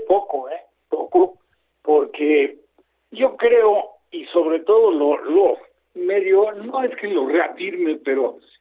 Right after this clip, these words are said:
pero sí me parece que el Tata tiene, sí tiene definido cuál es el equipo. El equipo de él, si no la totalidad de los veintitrés o veinticuatro o veintiséis jugadores, dependiendo de que finalmente cuál sea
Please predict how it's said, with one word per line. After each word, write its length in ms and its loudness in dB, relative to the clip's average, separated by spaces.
pero 200 2
sí 180 -10
me 100 -4
parece 380 0
que 80 -6
el 80 -10
Tata 360 0
tiene, 580 -6
sí 220 -12
tiene 260 -2
definido 720 -6
cuál 300 -4
es 320 -8
el 180 -12
equipo. 560 -18
El 160 -12
equipo 420 -8
de 160 0
él, 220 -6
si 100 -6
no 600 2
la 280 -4
totalidad 720 0
de 100 -6
los 220 -14
veintitrés 720 -12
o 100 -8
veinticuatro 680 -8
o 20 -6
veintiséis 480 -6
jugadores, 400 -4
dependiendo 720 -8
de 100 -4
que 140 -20
finalmente 760 -8
cuál 220 -2
sea 240 2